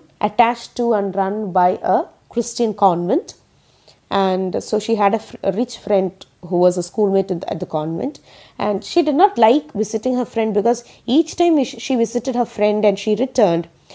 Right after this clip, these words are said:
she used to cry for the whole day because, you know, there was so much of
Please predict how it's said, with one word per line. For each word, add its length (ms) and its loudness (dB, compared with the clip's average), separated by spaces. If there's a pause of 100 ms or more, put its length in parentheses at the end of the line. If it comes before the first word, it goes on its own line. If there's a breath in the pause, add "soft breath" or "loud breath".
(220 loud breath)
she 220 -2
used 340 0
to 240 2 (400 soft breath)
cry 500 4 (320)
for 460 4 (160)
the 160 0
whole 340 0
day 320 0 (480)
because, 480 0
you 60 -12
know, 80 -4
there 140 0
was 120 -6
so 180 -2
much 220 -4
of 200 -6